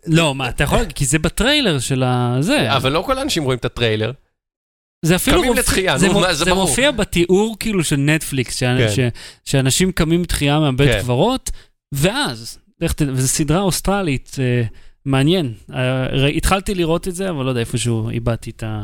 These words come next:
Speaker 1: מהמם.
Speaker 2: את הסבלנות. אוקיי, מגניב.
Speaker 1: כן, שמתי לב לשני, תמיד אתה, כשאתה רואה בסדרות האלה, אתה אומר, "איפה זה?" אז אתה מחפש שני דברים, איפה ההגה כשהם נוסעים במכונית ומה המבטא.
Speaker 2: <laughs>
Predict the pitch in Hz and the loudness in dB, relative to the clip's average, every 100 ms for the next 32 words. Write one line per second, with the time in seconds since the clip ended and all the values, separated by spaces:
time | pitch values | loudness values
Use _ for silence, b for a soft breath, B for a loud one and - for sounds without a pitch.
0 | 98 95 95 - 120 127 120 120 117 - | -4 -4 -4 -2 -2 0 -2 -2 -4 -10
1 | _ _ _ - 180 - 135 131 151 135 | _ _ _ -4 -2 0 0 0 2 4
2 | 208 156 139 151 147 139 - 147 120 135 | 4 2 0 0 -2 0 -2 -2 -4 -4
3 | 139 220 226 147 120 - - 113 139 131 | -2 -2 -4 -4 -6 -6 -4 -4 -4 -6
4 | 113 139 135 117 113 117 117 - 160 165 | -4 -4 -6 -6 -4 -2 -2 -4 -4 -4
5 | - 117 135 143 - 123 104 101 110 123 | -4 -8 -6 -6 -4 -4 -2 -2 -2 -4
6 | - 107 120 123 - 117 107 - 123 117 | -2 -2 -2 -4 -4 -6 -6 -8 -4 -4
7 | 110 113 156 160 113 107 107 107 - 98 | -4 -6 -4 -4 -2 -2 -2 -4 -4 -4